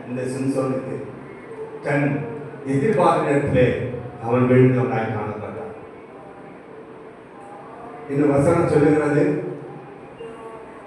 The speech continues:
வேசித்தனத்திற்கு நீங்கள் விலகி ஓடுங்கள்,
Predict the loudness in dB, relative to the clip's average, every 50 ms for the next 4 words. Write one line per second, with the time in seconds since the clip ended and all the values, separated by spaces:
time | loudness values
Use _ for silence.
0 | 0 4 6 8 8 8 6 6 4 4 4 4 4 4 2 2 2 0 0 0
1 | 0 0 2 2 2 2 2 4 4 4 4 4 4 4 4 4 2 2 0 -2
2 | -4 -6 -8 -10 -12 -12 -14 -16 -16 -16 -16 -16 -16 -16 -16 -18 -16 -8 -2 4
3 | 6 8 8 8 8 6 4 4 2 2 0 0 -2 -2 -4